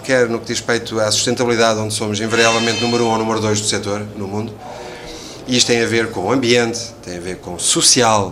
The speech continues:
tem a ver com o negócio, porque esta é a única maneira de sermos competiti-, competitivos. E isto aplica-se a, a, a, às empresas, mas aplica-se aos países e às cidades. A única coisa que eu gostei, quando há bocadinho falámos de política, vamos abandonar a política, mas a política é essencialmente um exercício de gestão,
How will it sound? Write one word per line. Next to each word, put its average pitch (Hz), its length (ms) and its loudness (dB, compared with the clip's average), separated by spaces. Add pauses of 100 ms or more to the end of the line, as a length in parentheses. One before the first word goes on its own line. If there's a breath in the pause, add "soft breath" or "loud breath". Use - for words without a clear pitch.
(120)
tem 87 140 -10
a - 20 -8
ver 90 180 -6
com 110 160 -6
o 135 60 0
negócio, 120 500 2 (640 loud breath)
porque - 240 0
esta 160 180 4
é 156 40 8
a - 20 6
única 143 280 4
maneira 135 200 4
de 135 80 0
sermos 131 160 0
competiti-, 123 420 -2
competitivos. 117 600 -2 (360 loud breath)
E 147 60 2
isto 147 160 2
aplica-se 131 400 4
a, 123 60 4
a, 104 320 -2
a, 95 480 -4
às 92 120 0
empresas, 131 400 2
mas 135 180 2
aplica-se 131 360 2
aos 117 100 2
países 131 340 4
e 151 40 6
às 143 100 6
cidades. 135 440 2 (680 loud breath)
A 143 60 6
única 160 260 4
coisa 151 280 4
que 135 100 -2
eu 131 80 2
gostei, 135 320 4
quando 127 260 0
há 120 40 4
bocadinho 127 260 0
falámos 123 280 2
de 107 60 -14
política, 131 300 0
vamos 147 180 4
abandonar 131 280 4
a - 20 2
política, 101 520 -6
mas 123 120 0
a 147 60 2
política 143 320 -2
é 147 40 4
essencialmente 123 640 0
um 117 60 0
exercício 107 560 0
de 101 60 0
gestão, 82 260 0